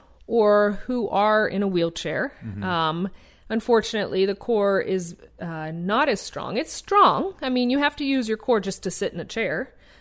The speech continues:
Speaker 1: um, and to sit up nice and tall. The core is working the entire time. But if you're not doing specific workouts for it, um, those muscles can atrophy just like any other muscle in your body.
Speaker 2: Mm-hmm.
Speaker 1: They can atrophy just as quickly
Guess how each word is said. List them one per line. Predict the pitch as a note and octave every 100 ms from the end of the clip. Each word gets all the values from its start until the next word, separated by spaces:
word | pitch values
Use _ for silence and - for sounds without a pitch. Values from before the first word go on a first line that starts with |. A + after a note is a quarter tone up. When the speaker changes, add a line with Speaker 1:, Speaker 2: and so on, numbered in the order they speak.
| - -
Speaker 1:
um, | E3+ C#3 D#3+ F#3+ G3+ _ _ -
and | F3 E3+
to | - D#3+ -
sit | - - G#3+
up | -
nice | F#3+ F#3 -
and | D#3+
tall. | - A3+ - E3+
The |
core | E3+ A3 F#3+
is | F3+
working | F3+ F3 F3
the | E3
entire | E3 F#3 D#3+ D#3
time. | A3+ G#3 D#3 F3+ - - - -
But | G3 E3
if | F3 -
you're | G#3+
not | A3+ G3+
doing | A3 G#3
specific | F#3+ G3 - F#3+ F3 E3+
workouts | F3+ F3+ D#3+ - -
for | - - C4+ C4 F3+
it, | - G#3 - - - - _ -
um, | E3+ D#3+ D#3 E3
those | F3+ F#3
muscles | F#3 F3+ E3+ D#3+
can | G3+
atrophy | E3 D#3+ - D#3 E3+
just | E3+ - A3+ -
like | F#3
any | F#3+ F#3+ F3+
other | G3+ D#3
muscle | D#3+ D#3+ E3
in | E3 D#3
your |
body. | D3+ D#3+ F3 - D#3 -
Speaker 2:
Mm-hmm. | F#2+ F#2 F#2
Speaker 1:
They | E3+
can | F#3+
atrophy | E3 E3+ - E3+ F3+ F3
just | E3 F#3 F#3+ -
as | E3+ E3
quickly | - A#3+ - A2 G3